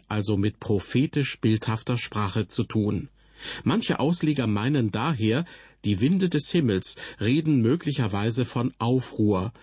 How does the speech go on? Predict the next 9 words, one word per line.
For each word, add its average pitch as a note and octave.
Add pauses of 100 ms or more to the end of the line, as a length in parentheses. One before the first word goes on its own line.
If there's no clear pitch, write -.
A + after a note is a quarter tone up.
(120)
betrügerischer A#2
Meinungsmache, A2 (360)
der A2
sogenannten B2+ (140)
öffentlichen B2+
Meinung B2+ (260)
und D3+ (120)
tumultartigen A2
Unruhen. G#2